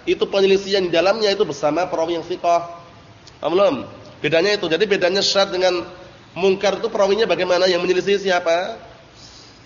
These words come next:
Kalau munkar perawi yang menyelisih dhaif. Kalau syadz eh perawi yang menyelisih thiqah. Mahfum soal ini bedanya?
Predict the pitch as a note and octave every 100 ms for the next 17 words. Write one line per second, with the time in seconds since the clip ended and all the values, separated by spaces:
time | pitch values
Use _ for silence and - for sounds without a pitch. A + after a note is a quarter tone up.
0 | - - - G2 - - - - - -
1 | - - - - - - - - - -
2 | D#3 E3+ F3+ F3 F3+ G#3+ G3 F#3 F#3+ F3+
3 | F3+ E3 F#3+ A3+ F3 D3+ E3+ F#3 D3 -
4 | E3 F3 E3+ D3 - - - - - -
5 | - - - - - - - - - F3
6 | A#3 B3+ - - - - - - - -
7 | - - - - D#3+ E3+ E3+ F3 E3 D#3+
8 | D#3 F#3+ - D3 C3 A#2 - C3+ D3+ F#3
9 | G3 G#3 G#3+ E3 F#3 G#3 D#3